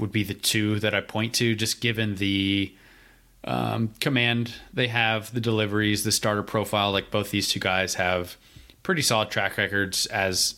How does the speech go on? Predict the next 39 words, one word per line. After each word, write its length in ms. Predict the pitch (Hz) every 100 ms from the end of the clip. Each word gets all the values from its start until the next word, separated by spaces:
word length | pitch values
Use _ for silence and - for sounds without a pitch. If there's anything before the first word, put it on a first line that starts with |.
| -
polished 340 | 92 90 -
starting 280 | - 95 87
pitchers 420 | - 95 95 90
at 160 | - 92
the 60 |
college 280 | - 90 92
level. 300 | 90 90 92
There 140 | 107
are 60 | 110
other 180 | 107 107
players 320 | 107 104 95
with 80 | 98
more 120 | 92
stuff. 500 | 90 - 95 92 - - - - - - -
Uh, 140 | 95 92
almost 320 | 113 98 -
all 160 | 92
of 80 | 92
those 260 | 92 90 85
other 200 | 98 92
pitchers 380 | - 92 95 90
have 400 | 92 87 82 - -
significant 640 | - 92 90 98 101 98 - - - - -
strikes 340 | - 113 101
questions, 460 | - 104 - 101 95
and 100 | 92
I 80 | 87
think 220 | - 90
maybe, 460 | 95 92 92 90 87 - - - -
um, 540 | - 55 - - 101 98 -
could 100 | -
have 180 | 92 90
a 40 |
little 180 | 90 90
bit 140 | 95 95
more 300 | 95 92 90
development 460 | 87 92 92 92
to 100 | -
do 360 | 92 92 90